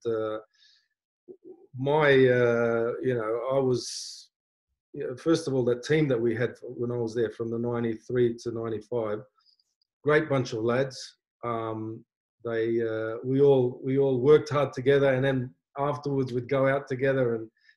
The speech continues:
have a great time wherever we went all around Australia. You know, we'd always,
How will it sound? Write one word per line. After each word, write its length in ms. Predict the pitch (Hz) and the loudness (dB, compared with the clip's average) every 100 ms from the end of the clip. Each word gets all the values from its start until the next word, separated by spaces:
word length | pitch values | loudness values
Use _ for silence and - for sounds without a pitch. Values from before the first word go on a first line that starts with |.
| - | -2
have 140 | 131 | 2
a 60 | 123 | 4
great 320 | 131 123 - | 4 4 0
time 280 | 131 135 131 | -2 0 6
wherever 320 | 143 151 143 | 8 8 8
we 100 | 131 | 8
went 220 | 127 127 | 6 2
all 260 | 135 139 131 | 2 2 4
around 200 | 127 120 | 2 0
Australia. 500 | 117 123 131 135 131 | -2 0 2 4 2
You 160 | 117 | 0
know, 160 | 120 131 | -2 0
we'd 180 | 120 120 | 0 0
always, 320 | 123 120 | 0 0